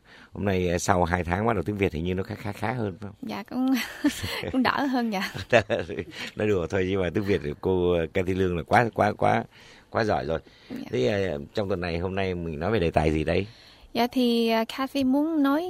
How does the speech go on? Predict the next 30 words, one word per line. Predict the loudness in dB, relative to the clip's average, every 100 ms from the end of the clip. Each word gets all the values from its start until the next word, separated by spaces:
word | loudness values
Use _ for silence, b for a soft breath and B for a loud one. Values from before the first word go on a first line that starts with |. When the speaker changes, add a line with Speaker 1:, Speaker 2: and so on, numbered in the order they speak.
| 0
Speaker 2:
ừm, | 2 2 2
chút | -2 -6 0
về, | 2 2 -2 -2 -4
à, | -4 -4 -4 -6 B B -8 -2
à, | 0 -2 -2
cái | -6
chuyện | -6 -4 -2 0
giảm | 0 2
nợ. | 0 -2 -6 -10 -12 0
Speaker 1:
Ừ, | 2
Speaker 2:
Gần | 2 2
Speaker 1:
giảm | 2 4
Speaker 2:
đây | 4
Speaker 1:
nợ. | 4 2
Speaker 2:
thì | -2 -4 -2
có | 0
nhiều | 2 2 0 -4
thân | -4 -4
chủ | -4 -2 -2 0
tới | 0 2 0 -2
Cathy, | -4 -4 -2 0 0 -4 B B B
à, | -4 -2 -2
cần | -4 -2
Cathy | -2 -4 -4 -4
giúp, | -4 -6 -4
à, | -2 -2
cái | -6
chuyện | -8 -6 -4 -2
giảm | 0 2
nợ, | 2 0 -4